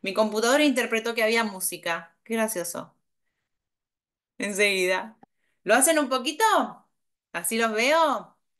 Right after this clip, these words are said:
Háganlo áfono. Miren, sin sonido.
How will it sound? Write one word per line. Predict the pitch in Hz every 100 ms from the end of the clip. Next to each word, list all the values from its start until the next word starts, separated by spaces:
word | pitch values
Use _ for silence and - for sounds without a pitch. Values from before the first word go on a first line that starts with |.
| _ _ _ _ _ _ _ _ _ _
Háganlo | 156 220 262 269 285 320
áfono. | 202 180 - 175 170 175 175 -
Miren, | 180 180 175
sin | 175 240 269
sonido. | 285 226 165 156 143 -